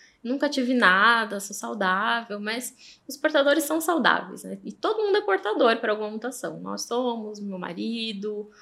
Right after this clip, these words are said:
os pacientes da Genomics, todo mundo vai ter alguma mutação no D N A, porque tem milhares de doenças genéticas, né? Então, é importante a gente mapear isso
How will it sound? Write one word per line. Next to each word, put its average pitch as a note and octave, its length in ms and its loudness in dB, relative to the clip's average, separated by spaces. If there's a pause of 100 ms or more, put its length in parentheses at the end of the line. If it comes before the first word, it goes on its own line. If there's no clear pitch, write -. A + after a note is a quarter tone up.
(140)
os - 80 -20
pacientes F#3+ 460 -8
da F3+ 100 -6
Genomics, G#3+ 680 -4
todo F4+ 160 0
mundo F4 180 -2
vai F4 120 -2
ter C4 300 -6 (100)
alguma A#3 300 0
mutação A#3+ 480 -4
no A3 80 -4
D A3 80 -4
N C4 140 -2
A, B3 100 4
porque C#4 200 -4
tem D#4 160 -4
milhares D4 500 4
de C4+ 100 -2
doenças B3+ 340 0
genéticas, - 720 -4
né? F3 100 -14
Então, F#3+ 220 -10
é G#3 40 -6
importante A3 500 -10
a A#3 40 -4
gente A3+ 260 -10
mapear G#3 540 0
isso C4 300 0